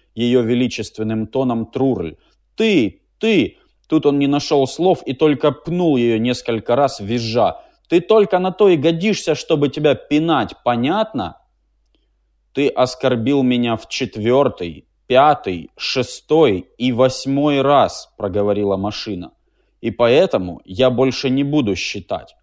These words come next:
Отказываюсь отвечать на вопросы, относящиеся к задачам из области математики".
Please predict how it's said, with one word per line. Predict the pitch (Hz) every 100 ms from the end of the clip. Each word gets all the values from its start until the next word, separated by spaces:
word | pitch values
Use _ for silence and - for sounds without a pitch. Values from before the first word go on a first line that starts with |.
| _ _ -
Отказываюсь | 120 - - 170 123 113 104 101
отвечать | 104 - 104 110 92
на | 104
вопросы, | 101 101 143 165 - 87 78
относящиеся | 95 92 117 117 135 117 - 110 - 107
к |
задачам | 95 110 104 104 - 95 95
из | 113
области | 110 107 - 107
математики". | 107 104 117 107 85 - -